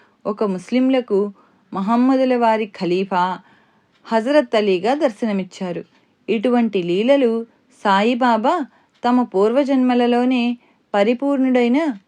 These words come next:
దివ్యపురుషుడని నిరూపిస్తాయి. అందువలన ఈ జన్మలో గోపాలరావు దేశ్ముఖ్ ఉరఫ్ వెంకూసా కృప వలన పూర్ణుడైనట్లు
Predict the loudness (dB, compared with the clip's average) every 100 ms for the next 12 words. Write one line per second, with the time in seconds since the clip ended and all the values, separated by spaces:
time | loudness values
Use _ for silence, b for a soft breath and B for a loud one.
0 | -8 -4 -2 -2 -2 -2 -2 -4 -2 0
1 | 0 2 2 0 -4 -14 -12 -12 -12 -16
2 | b b b b -8 -2 0 0 0 0
3 | 0 -2 -2 -6 -6 -4 -2 -4 -4 -2
4 | 0 0 0 b b b -6 2 2 2
5 | 2 2 2 0 0 -4 -4 -6 -6 -6
6 | -12 _ _ _ -4 -2 -2 -4 -14 _
7 | _ _ -4 -2 -2 -4 0 0 0 -4
8 | -6 -4 -2 0 0 -2 b b b _
9 | 0 2 2 2 2 2 -2 -4 2 2
10 | 2